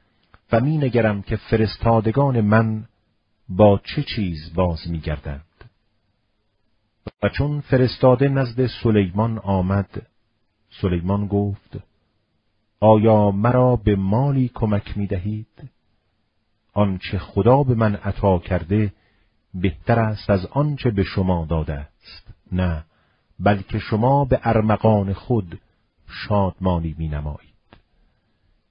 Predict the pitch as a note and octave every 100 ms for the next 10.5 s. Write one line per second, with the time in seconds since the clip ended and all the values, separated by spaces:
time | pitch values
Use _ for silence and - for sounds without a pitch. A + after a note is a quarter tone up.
0 | _ _ - G2+ - - A2+ A2 G#2 G2
1 | G#2 G#2 A#2+ A#2 G#2+ G2+ E2 F#2 F2 D#2+
2 | - D#2 _ _ _ _ - G#2 - G#2+
3 | - - C#3 C#3+ - C3 B2+ A#2+ G2+ B2+
4 | D3+ D3 C3+ A2+ G#2+ - A#2+ A2 G2+ F#2+
5 | - G#2 F#2 F2+ F2+ D#2+ E2+ D#2+ D2+ D2+
6 | _ _ _ _ _ - G#2+ A2 G#2 G#2
7 | A#2+ A#2+ C#3 C#3 A#2 A2 F#2+ A#2 A#2 G#2+
8 | - C3+ C#3+ C#3 A2+ G2+ - - G#2+ F#2
9 | F2 G2+ A2 G2+ G#2 G2+ F2 - - D#2+
10 | D#2 - D2 D2 -